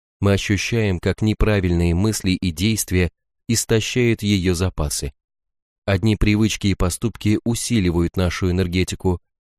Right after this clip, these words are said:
другие её ослабляют, и мы принимаем это к сведению. Мы стараемся выбирать мысли, убеждения и поступки, придающие нам сил, благодаря чему обретаем живость ума,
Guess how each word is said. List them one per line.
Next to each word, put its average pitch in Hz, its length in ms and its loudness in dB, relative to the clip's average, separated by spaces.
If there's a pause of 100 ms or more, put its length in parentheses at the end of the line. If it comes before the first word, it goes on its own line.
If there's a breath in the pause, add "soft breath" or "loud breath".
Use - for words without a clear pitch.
другие 101 420 0
её 101 400 2
ослабляют, 92 760 -2 (400)
и 101 80 2
мы 131 140 4
принимаем 117 540 4
это 117 220 -2
к - 60 -10
сведению. 73 640 -2 (720)
Мы 107 140 2
стараемся 104 560 0
выбирать 95 420 0
мысли, 92 540 0 (100)
убеждения 92 680 0
и 95 160 -6
поступки, 98 680 -2 (380)
придающие 117 640 2
нам 107 220 0
сил, 78 380 -4 (440)
благодаря 90 460 0
чему 98 320 0
обретаем 90 600 0
живость 82 440 -2
ума, 85 320 0